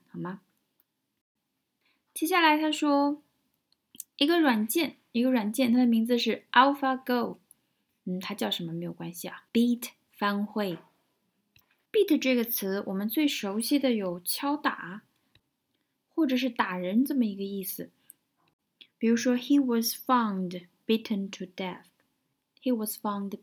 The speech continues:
beaten to death." 这句话的意思是什么？有人发现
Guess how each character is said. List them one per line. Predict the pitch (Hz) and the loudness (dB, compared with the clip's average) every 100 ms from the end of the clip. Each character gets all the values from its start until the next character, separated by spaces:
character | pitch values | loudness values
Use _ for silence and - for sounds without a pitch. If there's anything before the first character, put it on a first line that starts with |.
| _ | _
beaten | 214 214 208 190 190 190 | -6 -6 -8 -6 -8 -8
to | 190 175 | -12 -10
death." | 202 185 - - _ _ _ _ _ - | -8 -8 -10 -20 _ _ _ _ _ -8
这 | 214 | -6
句 | 202 | -4
话 | 202 | -6
的 | 185 | -6
意 | 185 | -8
思 | 185 | -10
是 | 180 185 | -10 -8
什 | 185 | -8
么？ | - - _ _ _ _ - - - | -10 -18 _ _ _ _ -20 -16 -6
有 | 196 | -4
人 | 196 220 | -4 -4
发 | 240 | -4
现 | 247 247 220 208 | -2 -2 -2 -6